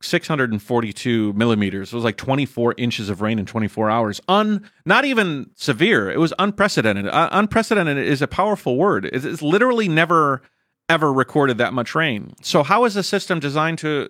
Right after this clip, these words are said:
to, to clear off that rain as it's falling, right? So, of course, there was flooding, there was tragedy, there was lost lives, maybe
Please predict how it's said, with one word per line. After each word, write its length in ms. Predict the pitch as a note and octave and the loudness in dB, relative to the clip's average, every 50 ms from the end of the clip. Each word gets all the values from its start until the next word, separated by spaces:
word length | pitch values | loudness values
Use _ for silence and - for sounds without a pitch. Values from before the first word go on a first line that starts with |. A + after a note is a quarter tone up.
| - - | -8 -4
to, 200 | - C#3+ C#3 B2+ - - _ _ _ - | -2 0 0 -2 -4 -10 _ _ _ -4
to 80 | D#3+ | -4
clear 340 | - - - F3 F3 F3 E3 | -2 0 2 4 4 4 4
off 160 | D3+ C#3+ C#3 - | 2 2 2 2
that 140 | D#3 C#3+ A2+ | 2 2 2
rain 240 | D3 D#3+ E3 D3 C3+ | 2 2 2 2 0
as 280 | - C#3+ C#3+ C#3+ B2+ B2+ | 0 2 2 2 0 -2
it's 160 | G#2+ - - | -10 -12 -8
falling, 540 | - - D#3+ D#3+ E3 D#3 A#2+ G2+ F#2+ F2 - _ _ _ _ _ | -4 0 0 2 2 2 0 -2 -4 -8 -14 _ _ _ _ _
right? 320 | - A#2 A#2 B2 C#3 - - _ _ _ _ _ _ _ _ - | 0 2 2 2 0 -2 -8 _ _ _ _ _ _ _ _ -4
So, 400 | - - G#3+ G3+ F#3 E3+ - _ _ | 0 2 4 4 4 2 -2 _ _
of 140 | - E3 - | -2 -2 -2
course, 320 | - - G3 E3 B2 - - | -2 0 0 0 0 0 -2
there 80 | B2 | -2
was 120 | A#2 A2+ - | -2 -2 -2
flooding, 360 | - E3+ F3 E3+ F3 E3+ D3+ | -2 0 0 0 0 -2 -2
there 80 | A#2+ | -4
was 100 | G#2+ G2+ | -4 -4
tragedy, 540 | - - - D3 C#3+ D3 C#3 C#3 C#3+ C#3+ C#3 | -4 -2 0 2 2 2 0 -2 -2 -2 0
there 100 | A#2 A2 | 0 -2
was 100 | G#2 F#2 | -4 -2
lost 320 | G2+ A2+ A#2+ B2 A#2+ - - | -2 -2 -2 -2 -4 -4 -2
lives, 400 | A2 A2 A2+ A#2 A#2+ A2+ - - | 0 0 0 0 -2 -4 -6 -4
maybe 520 | G#2+ A2 A#2+ B2+ B2+ B2 B2 B2 A#2 A2+ | -2 0 0 0 0 0 0 -2 -2 -4